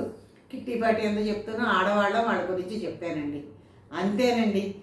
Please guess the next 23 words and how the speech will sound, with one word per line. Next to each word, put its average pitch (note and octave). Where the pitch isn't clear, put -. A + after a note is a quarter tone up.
నేను A#3
మొదటి -
రోజు G#3+
చూసేలా C4
ఎనిమిది G#3+
వేలు G#3+
వ్యూస్ G3+
ఉన్నాయి, E3+
అప్పటిదాకా G#3
ఐదు G3+
వందలు, G#3
మూడు F#3+
వందలు, G3
రెండు F3
వందలు G3
వ్యూస్ F3
ఉన్నవి, F#3
ఒక్కదానికి C4
ఒక A3+
రోజు G#3
ఎనిమిది F3+
వందలు E3
ఉన్నాయి. C#3